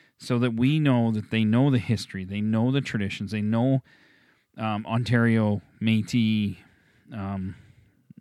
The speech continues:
ha-, they have that knowledge, as opposed to just random Métis people getting hired." So,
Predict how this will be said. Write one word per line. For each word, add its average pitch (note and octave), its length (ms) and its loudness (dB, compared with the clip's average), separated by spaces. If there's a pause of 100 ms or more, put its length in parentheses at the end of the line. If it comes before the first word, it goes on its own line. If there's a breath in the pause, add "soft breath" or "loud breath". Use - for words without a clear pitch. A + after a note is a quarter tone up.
(220)
ha-, C3+ 120 -2
they A#2+ 140 2
have B2+ 160 0
that B2 140 -2
knowledge, A#2+ 500 -2 (600 soft breath)
as A#2 180 0
opposed A#2+ 380 4
to A#2+ 100 2
just A2 360 -2
random A2 460 0
Métis F#2+ 320 -6
people G2 240 -4
getting F2+ 240 -10
hired." F2 420 -12
So, A2 220 -4